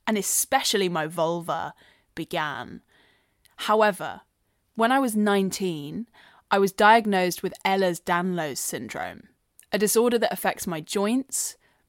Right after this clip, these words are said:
bones, and connective tissues. On top of this, I was diagnosed with ulcerative colitis as a byproduct. It became a mission just to survive day to day.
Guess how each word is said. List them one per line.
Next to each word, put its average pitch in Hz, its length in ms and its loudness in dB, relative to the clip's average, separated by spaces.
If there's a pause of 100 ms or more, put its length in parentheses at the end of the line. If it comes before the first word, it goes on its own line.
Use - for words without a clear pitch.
(100)
bones, 170 680 -2 (120)
and 175 200 -4
connective 170 640 -6
tissues. - 800 -10 (420)
On 190 140 -2
top 311 320 0
of 190 120 -4
this, 160 540 -8 (420)
I 190 120 0
was 196 100 0
diagnosed 220 560 4
with 202 100 -4 (140)
ulcerative 202 600 -2
colitis - 840 -6
as 185 120 -4
a 180 80 -4
byproduct. 160 840 -6 (840)
It 277 160 -4
became 247 540 0
a 196 80 -2
mission 185 840 2 (420)
just - 340 0
to 311 140 -4
survive 175 800 2 (200)
day 170 260 -2
to - 140 -8
day. 156 500 -8